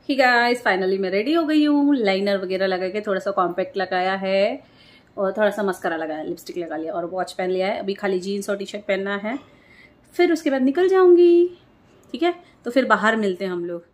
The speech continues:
और finally मैंने कपड़े वगैरह चेंज कर लिया है, तो मैं निकलने से पहले हमेशा ही मैं कभी भी कहीं बाहर जाती हूँ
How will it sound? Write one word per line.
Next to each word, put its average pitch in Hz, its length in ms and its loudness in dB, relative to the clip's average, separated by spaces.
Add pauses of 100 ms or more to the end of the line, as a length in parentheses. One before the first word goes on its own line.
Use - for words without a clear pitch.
(1200)
और 214 240 2
finally 240 400 0
मैंने 233 180 0
कपड़े 214 320 -6
वगैरह 208 260 -10
चेंज 214 360 -12
कर 220 240 -2
लिया 220 260 -2
है, 202 340 -4
तो 226 180 -10
मैं 214 160 -6
निकलने 214 380 -4
से 226 120 -6
पहले 214 260 -2
हमेशा 208 480 -4
ही 233 200 -2
मैं 226 280 -2
कभी 220 260 -8
भी 226 120 -4
कहीं 214 320 -6
बाहर 214 280 0
जाती 208 340 -4
हूँ 220 240 -8